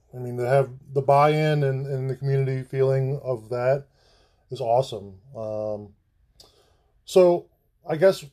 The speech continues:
following up on that for your nonprofit, if you had an extra ten thousand dollars in your budget,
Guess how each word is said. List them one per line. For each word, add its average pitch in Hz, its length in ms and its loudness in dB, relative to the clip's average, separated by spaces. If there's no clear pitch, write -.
following 160 400 2
up 160 120 2
on 139 180 0
that 143 360 0
for 143 140 -2
your 135 140 0
nonprofit, 127 600 -2
if 139 180 -12
you 165 180 -2
had 156 220 4
an 156 80 -2
extra 143 580 0
ten 160 240 0
thousand 139 380 4
dollars 127 480 2
in 123 80 -8
your 123 140 -2
budget, 110 440 -4